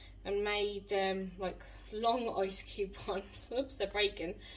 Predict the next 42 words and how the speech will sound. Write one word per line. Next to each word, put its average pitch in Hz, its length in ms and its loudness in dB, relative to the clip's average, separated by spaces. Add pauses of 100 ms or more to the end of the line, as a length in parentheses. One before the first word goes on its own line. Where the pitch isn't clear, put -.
(360)
'cause 180 200 -4
they 180 160 2
had 180 220 2
to - 80 -12
go 180 140 2
in 180 200 2
long 185 280 2
ones, 160 480 -2
for 175 180 -2
which 160 300 -8
is, 180 80 -10
like, 170 260 -2 (100)
ice 180 220 2
cube 180 340 -2 (420)
sticks, - 800 2 (800)
which - 320 -4 (100)
I 190 40 -4
had 185 140 -4
to 165 60 -8
break 160 320 -4
a - 40 -12
bit 156 280 -6
to - 100 -8
get 151 200 -2
out 160 180 -2
of - 100 -10
there 156 280 -6 (320)
'cause - 200 -8
there 180 120 0
weren't 180 180 2
much - 340 -4 (400)
left. 170 420 -4
So 202 260 2 (460)
there 277 100 -2
we 285 80 -2
go. 269 400 6 (840)
So - 160 -18
that 254 200 -4
is 233 80 -6
just 247 260 -8
one 254 360 2
lot. 285 360 4